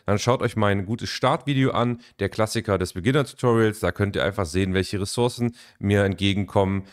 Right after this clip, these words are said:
welche Mechaniken es gibt, welche Neuerungen es auch in dem immer komplexer werdenden Spielmechanismen gibt.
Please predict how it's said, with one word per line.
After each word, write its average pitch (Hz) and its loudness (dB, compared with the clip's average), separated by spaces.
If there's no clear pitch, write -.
welche 90 -2
Mechaniken 113 0
es 107 -2
gibt, 92 -4
welche 92 0
Neuerungen 135 2
es 113 -2
auch 110 -2
in 113 -4
dem 98 0
immer 107 2
komplexer 104 -2
werdenden 95 0
Spielmechanismen 123 -2
gibt. 110 -4